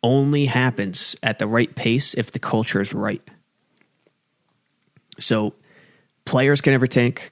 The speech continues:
coaches can never tank, and Gase is still employed.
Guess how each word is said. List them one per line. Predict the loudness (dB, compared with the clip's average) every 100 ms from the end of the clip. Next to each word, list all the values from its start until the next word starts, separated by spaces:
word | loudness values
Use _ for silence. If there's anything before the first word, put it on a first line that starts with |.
| -10
coaches | 0 0 0 -2
can | 0
never | 0 0
tank, | 0 -2 -4 -14 -20 _ -10
and | -4
Gase | 0 0 0
is | -2
still | 2 2
employed. | 2 0 0 2 0